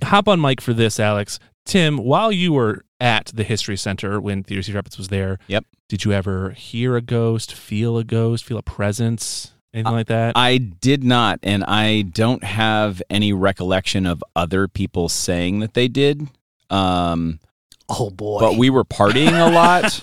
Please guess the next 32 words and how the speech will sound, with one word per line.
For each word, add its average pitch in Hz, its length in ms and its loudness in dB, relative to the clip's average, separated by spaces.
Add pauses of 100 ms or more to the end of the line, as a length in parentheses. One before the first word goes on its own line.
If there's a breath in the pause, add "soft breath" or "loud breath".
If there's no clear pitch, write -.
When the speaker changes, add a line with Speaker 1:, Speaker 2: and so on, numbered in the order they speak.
(160)
Speaker 3:
<laughs> - 140 -20
Do 120 100 0
Speaker 2:
during 165 180 6
Speaker 3:
I 127 200 4
have 117 240 2
a 98 60 -4
story 117 440 0
Speaker 2:
We 151 100 8
Speaker 3:
for 180 80 4
Speaker 2:
were 151 100 6
Speaker 3:
you? 110 60 -2
Speaker 2:
partying 123 440 4
a 98 40 2
lot 90 240 2
during 90 360 0
that, 85 600 -2
during 101 260 2
those 87 260 0
rehearsals 82 800 0
even 78 320 0
as 78 160 -2
well. 78 300 2
So 85 240 0
we 104 180 2
were 117 120 2
pretty 98 340 0 (260)
into 87 260 0
ourselves 71 680 -2
and 80 120 -6
pretty 98 200 -2
<laughs> 95 100 -4
distracted. 80 600 -2